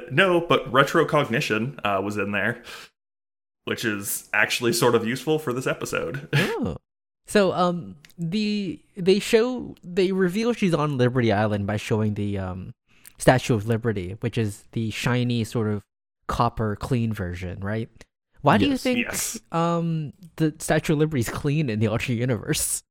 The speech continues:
Speaker 2: <laughs> Like,
Speaker 1: Because they know where to put their money, and their money is to hire, like, a hundred people to keep the Statue of Liberty, like,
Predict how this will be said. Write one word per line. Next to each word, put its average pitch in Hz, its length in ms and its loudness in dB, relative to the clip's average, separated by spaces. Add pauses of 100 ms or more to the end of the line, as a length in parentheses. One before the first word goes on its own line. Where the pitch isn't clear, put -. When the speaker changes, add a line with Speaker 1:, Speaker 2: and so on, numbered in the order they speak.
Speaker 2:
<laughs> - 140 -14
Like, 165 460 -4 (840)
Speaker 1:
Because 127 540 0
they 120 160 2
know 135 120 2
where 135 200 0
to 123 80 0
put - 260 -4
their 135 140 0
money, 123 500 -4
and 107 120 -4
their 113 120 2
money 120 300 0
is 110 180 0
to 113 100 -2
hire, 113 320 4
like, 107 220 -2
a 104 60 -4
hundred 117 480 -4
people 127 320 -2
to 98 80 -8
keep - 220 -4
the 113 60 -10
Statue 107 440 -2
of 98 80 -4
Liberty, 101 520 -2
like, 98 280 -6